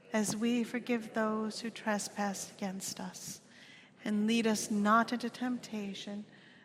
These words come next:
but deliver us from evil. For thine is the kingdom, and the power, and the glory forever and ever. Amen." I'd like to invite those who are serving to come forward.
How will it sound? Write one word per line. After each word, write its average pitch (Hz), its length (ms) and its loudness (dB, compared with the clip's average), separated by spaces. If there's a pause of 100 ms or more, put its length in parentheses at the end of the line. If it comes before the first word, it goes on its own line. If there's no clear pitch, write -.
(200)
but - 180 -4
deliver 208 560 2
us 190 220 -2
from 208 260 -6
evil. 190 480 -6 (540)
For - 280 -4
thine 208 480 4
is 180 120 -6
the - 100 -10
kingdom, 262 680 0 (440)
and 190 180 -4
the 185 80 -6 (100)
power, 247 600 0 (420)
and 208 200 0
the 208 60 -6 (100)
glory 220 720 -2
forever 214 460 -6
and 202 180 -6
ever. - 300 -12 (600)
Amen." 196 220 -8 (1300)
I'd - 40 -10
like 226 120 -6
to 233 80 -4
invite 214 320 0
those 226 260 -2
who 233 100 -8
are 214 120 -4
serving 220 520 -6
to - 100 -18
come 233 260 -4
forward. 254 560 -4